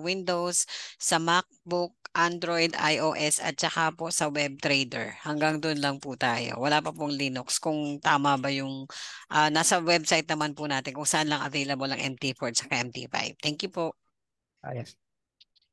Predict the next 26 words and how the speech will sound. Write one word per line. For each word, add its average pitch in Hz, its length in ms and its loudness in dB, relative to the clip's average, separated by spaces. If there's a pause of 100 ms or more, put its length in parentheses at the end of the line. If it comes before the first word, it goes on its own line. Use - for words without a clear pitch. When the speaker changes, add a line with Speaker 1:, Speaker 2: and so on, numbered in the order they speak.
(480)
Speaker 2:
Thank 143 320 -4
you 180 80 2
po. 196 320 6
Yun. 143 240 4
So, - 80 2
clear 196 240 8
po, 180 240 6
Sir 165 160 6 (160)
Christian, 156 480 2
Dav-, 143 320 -2
David, 143 320 4
na 135 400 2
wala 143 320 4
pong 147 560 0
Linux. 131 640 -2 (480)
Yun. 123 160 -12
So, 139 220 -8
either 139 260 2
mag, 131 240 0 (460)
ah, 123 800 -2
emulate 147 400 6
po 151 80 0
tayo. 135 400 0
Kung 139 160 0
naka-Linux 139 680 2
tayo, 131 380 -2